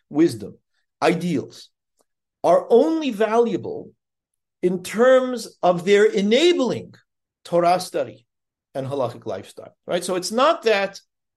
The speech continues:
secular society is not valuable. It's not that secular thought or, or wisdom is not valuable. It is not intrinsically valuable,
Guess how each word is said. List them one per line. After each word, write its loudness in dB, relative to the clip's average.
secular 0
society -4
is -12
not -6
valuable. -2
It's -18
not -4
that -4
secular -6
thought -2
or, -8
or -6
wisdom -4
is -12
not -8
valuable. -14
It 2
is 0
not 4
intrinsically -6
valuable, -10